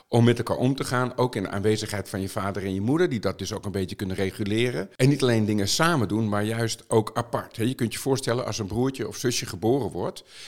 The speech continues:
en alle aandacht gaat daarheen, dat zo'n kind een beetje een hekel aan het broertje of zusje krijgt. Want een nieuwgeborene, die zet natuurlijk alles op zijn kop. En wie is de schuld? Dat is dat broertje of dat zusje. Dus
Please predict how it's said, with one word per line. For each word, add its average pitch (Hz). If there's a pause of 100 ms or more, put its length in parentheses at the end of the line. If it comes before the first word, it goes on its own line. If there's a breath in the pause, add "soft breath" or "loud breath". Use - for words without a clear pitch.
en -
alle 139
aandacht 110
gaat 98
daarheen, 92 (360 soft breath)
dat 107 (160)
zo'n 98
kind 135
een 127
beetje 113
een 101
hekel 135
aan 92
het 101
broertje 101
of -
zusje -
krijgt. 98
Want 107
een 101 (300 loud breath)
nieuwgeborene, 120
die 123
zet 131
natuurlijk 117
alles 170
op -
zijn -
kop. - (320 soft breath)
En 117
wie 165
is 139
de 104
schuld? 151
Dat -
is 110
dat 104
broertje 110
of 107
dat -
zusje. - (540 soft breath)
Dus 107